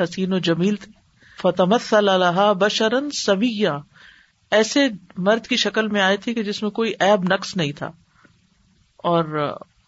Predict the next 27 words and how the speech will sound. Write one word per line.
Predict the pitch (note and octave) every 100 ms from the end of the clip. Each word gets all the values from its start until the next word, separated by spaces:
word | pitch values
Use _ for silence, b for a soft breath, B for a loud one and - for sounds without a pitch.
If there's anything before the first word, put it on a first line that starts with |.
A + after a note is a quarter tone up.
| _ _ _ _ -
پھر | G3 F#3+
انہوں | G3 A3
نے | G#3+
آ | F3 E3+
کر | E3+ F#3+ - _ -
ان | F3
سے | F#3+
بات | E3 E3 F#3+
کی | - G#3
اور | F#3+
کہا | F3 E3+ F#3
کہ | G3
"میں | F#3 F#3
اللہ | F3 F3+
کی | F#3+
طرف | E3+ E3+
سے | - C4 - b -
ایک | - F#3+
فرشتہ | - E3+ E3+ G#3+
ہوں"، | G#3 G3+ D4+ - b b b b -
تاکہ | E3+ G3
وہ | F#3+
گھبرائیں | E3+ E3 E3 G3
نہیں، | G3 G#3 A#3+
اور | A3 F3+
پھر | F3 F#3
میں، | F#3+